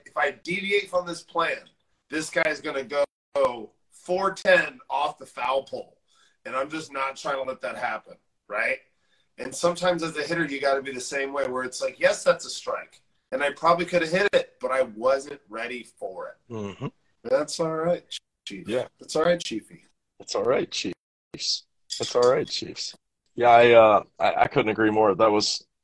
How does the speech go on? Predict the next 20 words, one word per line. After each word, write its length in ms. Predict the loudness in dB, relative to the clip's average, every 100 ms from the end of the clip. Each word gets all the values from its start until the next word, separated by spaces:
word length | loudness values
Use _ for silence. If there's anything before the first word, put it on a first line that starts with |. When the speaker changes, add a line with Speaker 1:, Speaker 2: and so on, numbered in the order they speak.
| -8
Speaker 2:
um, 320 | -6 -6 -10 -18 _ _ _ -4
that 80 | -2
was 100 | 0
a 40 |
beautiful 420 | 0 0 0 0
little 160 | 0 -2 -2 -6 _
conversation. 560 | -8 -6 -4 -6 -8 -6
We 140 | -2
affected 400 | 0 2 2 0
somebody, 340 | -4 -2 -2 -6 _ _ _ _
you 80 | -2
know? 200 | -2 -4 _ _ _ _ -2
Speaker 1:
I 40 | 2
mean, 200 | 2 2
good 200 | 0 0
for 120 | 0
that 220 | 4 4
guy 180 | 4 -2
for, 360 | -2 -6 -2 0
uh, 340 | 0 0 -2